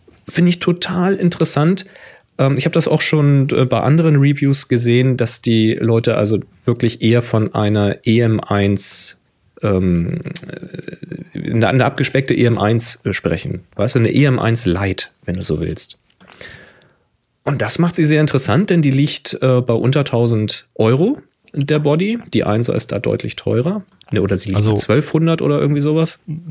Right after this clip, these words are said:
Speaker 2: Sie liegt, glaub ich, bei zwölfhundert,
Speaker 1: Oder zwölfhundert
Speaker 2: aber
Speaker 1: Liste.
Speaker 2: Straßen-, Straßenpreis.
Speaker 1: Genau, wird schnell fallen. Ähm, ich meine schon irgendwo für neunhundert irgendwas was gesehen zu haben. Bin ich jetzt nicht ganz sicher. Nicht, dass es die Zweier war. Nagelt mich nicht drauf fest.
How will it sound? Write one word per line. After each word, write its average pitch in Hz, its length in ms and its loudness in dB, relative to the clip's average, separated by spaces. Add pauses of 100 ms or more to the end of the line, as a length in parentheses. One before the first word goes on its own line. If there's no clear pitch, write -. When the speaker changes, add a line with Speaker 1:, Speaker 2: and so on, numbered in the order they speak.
(120)
Speaker 2:
Sie 123 120 2
liegt, 127 220 0
glaub 127 140 0
ich, 117 80 -4
bei 117 100 2
zwölfhundert, 139 720 2
Speaker 1:
Oder 101 100 2
zwölfhundert 107 540 2
Speaker 2:
aber 104 180 2
Speaker 1:
Liste. 107 280 0
Speaker 2:
Straßen-, 82 440 -2 (100)
Straßenpreis. 95 880 -2 (140)
Speaker 1:
Genau, 87 460 -4
wird 120 140 0
schnell 123 260 2
fallen. 127 480 2 (640)
Ähm, 107 600 2 (120)
ich 107 160 -8
meine 120 220 -4
schon 101 200 -4
irgendwo 104 220 -4
für - 140 -4
neunhundert 113 760 2
irgendwas 123 480 2
was 113 180 0
gesehen 110 300 0
zu 110 220 -2
haben. 107 340 0 (260)
Bin 107 80 0
ich 101 60 -4
jetzt 101 140 -2
nicht 101 120 -2
ganz 95 200 0
sicher. 110 260 0
Nicht, 110 280 0
dass - 120 -6
es - 60 -4
die - 100 -4
Zweier 92 340 0
war. 82 140 0
Nagelt 95 300 0
mich 95 140 -4
nicht - 140 -10
drauf - 120 -6
fest. - 280 -8